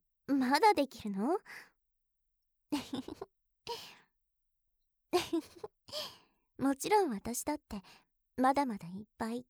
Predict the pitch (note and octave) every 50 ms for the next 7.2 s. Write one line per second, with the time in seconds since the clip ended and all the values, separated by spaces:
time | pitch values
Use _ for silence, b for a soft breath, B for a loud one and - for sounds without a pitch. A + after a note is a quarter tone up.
0 | _ _ _ _ - - B3 B3+ C4+ D4 - - E4 F4 F4 - C#4+ - - E3+
1 | - F3+ F3+ - C#4 D#4+ D#4 C#4+ A3 G3+ G3+ A3+ D4+ F#4+ B B B B B B
2 | _ _ _ _ _ _ _ _ _ _ _ _ _ _ _ _ _ _ _ _
3 | _ _ _ _ _ _ _ _ _ - B3 C4+ C#4+ D4 C#4 A#3+ F#3+ F#3+ _ -
4 | G3+ A3 A3+ - - C#4 D4 D#4 D4 C4+ B3+ - - A3 G3 - B B B B
5 | B B B B _ _ _ _ _ _ _ _ _ _ _ - C4 C4+ D#4 E4+
6 | F4+ F#4+ F4+ - C#4+ G#3+ F3 - A3 B3 - - A#3 - - - G3 G3 G3+ G3
7 | F#3+ F#3 F3 -